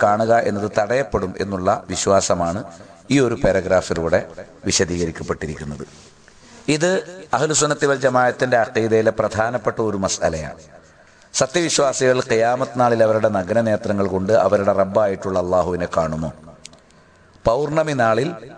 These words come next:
പൂർണ്ണചന്ദ്രനെ കാണുന്നത് പോലെ, ഒരു മറയും മേഘവും ഇല്ലാത്ത ദിവസം പൂർണ്ണചന്ദ്രനെ കാണുന്നത് പോലെ അള്ളാഹുവെ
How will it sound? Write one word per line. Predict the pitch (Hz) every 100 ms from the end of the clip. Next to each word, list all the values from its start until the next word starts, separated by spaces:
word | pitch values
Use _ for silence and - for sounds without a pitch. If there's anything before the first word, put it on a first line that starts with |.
| - - -
പൂർണ്ണചന്ദ്രനെ | 113 131 160 165 151 135 127 123 127 - - - -
കാണുന്നത് | 113 123 139 139 135
പോലെ, | 110 104 92 104 98 - -
ഒരു | - 117
മറയും | 113 107 120 127 98 - - -
മേഘവും | 90 113 120 131 147 131
ഇല്ലാത്ത | 113 120 120 117
ദിവസം | 104 104 - 151 - - - -
പൂർണ്ണചന്ദ്രനെ | 117 135 160 160 139 120 117 123 -
കാണുന്നത് | 107 110 120 123 127
പോലെ | 110 101 98 123 98 110 - -
അള്ളാഹുവെ | 98 107 113 117